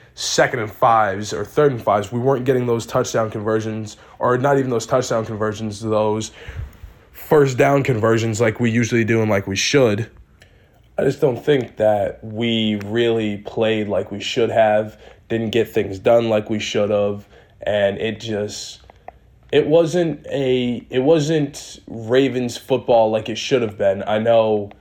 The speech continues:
we had, definitely had our moments. It, um, I know we had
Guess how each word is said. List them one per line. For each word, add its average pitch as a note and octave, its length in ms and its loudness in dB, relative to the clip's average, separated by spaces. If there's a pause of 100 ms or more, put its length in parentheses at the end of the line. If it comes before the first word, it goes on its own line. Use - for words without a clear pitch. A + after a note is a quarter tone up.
(300)
we B2 200 0
had, A2+ 680 2
definitely C#3+ 380 2
had B2 180 -2
our A2+ 140 0
moments. A#2 840 -2 (440)
It, A2 300 0
um, G#2 580 2 (1600)
I - 80 -4
know C3+ 160 4
we C3+ 160 0
had A2+ 600 0